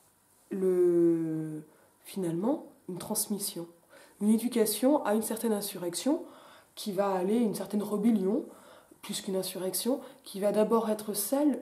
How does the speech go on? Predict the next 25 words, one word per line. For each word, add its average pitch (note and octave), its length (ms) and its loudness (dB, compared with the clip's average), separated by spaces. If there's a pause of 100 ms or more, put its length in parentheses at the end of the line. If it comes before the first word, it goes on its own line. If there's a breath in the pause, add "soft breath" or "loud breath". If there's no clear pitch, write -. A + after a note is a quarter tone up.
en F3 140 -4
fait, C4 440 -4 (480 soft breath)
euh, F3 440 -2
bah, F3+ 200 -10 (460)
de D#3+ 100 -14
la F3+ 80 -10
gourmandise, G3+ 680 2 (440 loud breath)
d'un F3 180 -2
péché, F3+ 580 0
euh, D#3+ 640 -6 (260)
quand - 120 -14
même E3+ 240 -4
assez D#3 200 -10
mignon, D#3 360 -6 (680 soft breath)
ou - 80 -12
en D3+ 40 -10
tout D#3 180 -14
cas, F#3 200 -8 (440 loud breath)
qui G#3+ 180 0
lui-même G3+ 580 0 (120)
a A3 240 -2
une F3 120 -8
indulgence. E3 760 -10 (720 loud breath)
Et, G#3+ 320 4
euh, F3 560 -2